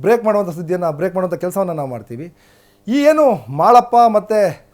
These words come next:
ಪ್ರವೀಣ್ ಕುಮಾರ್ ಇಬ್ಬರು ಇದ್ದಾರೆ, ಇಬ್ಬರು ಕೂಡ ಈಗಾಗಲೇ ಪೊಲೀಸ್, ಪೊಲೀಸರು, ಪೊಲೀಸರ ಅತಿಥಿಗಳಾಗಿದ್ದಾರೆ,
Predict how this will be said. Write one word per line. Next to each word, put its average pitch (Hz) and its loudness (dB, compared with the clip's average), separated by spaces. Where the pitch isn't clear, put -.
ಪ್ರವೀಣ್ 220 -2
ಕುಮಾರ್ 175 -4
ಇಬ್ಬರು 165 -6
ಇದ್ದಾರೆ, 135 -4
ಇಬ್ಬರು 147 -6
ಕೂಡ 190 -4
ಈಗಾಗಲೇ 170 -2
ಪೊಲೀಸ್, 180 -6
ಪೊಲೀಸರು, 226 0
ಪೊಲೀಸರ 214 -4
ಅತಿಥಿಗಳಾಗಿದ್ದಾರೆ, 156 -2